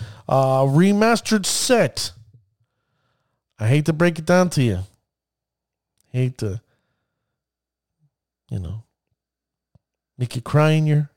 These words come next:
you know, your bowl of cereal. Unfortunately, these cards will not be reprinted in them.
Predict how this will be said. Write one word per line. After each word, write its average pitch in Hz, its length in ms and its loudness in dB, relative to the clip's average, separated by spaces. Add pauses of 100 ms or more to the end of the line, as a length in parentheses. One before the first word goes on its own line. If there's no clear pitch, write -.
(260)
you 131 100 -6
know, 110 220 -4 (140)
your - 180 -16 (720)
bowl 135 180 0
of 151 80 0
cereal. 107 380 -8 (1500)
Unfortunately, 143 480 0
these 147 320 0
cards 135 400 2
will 120 100 -2
not 113 240 0
be 117 80 -4
reprinted 104 560 -4
in 78 180 -6
them. 85 240 -16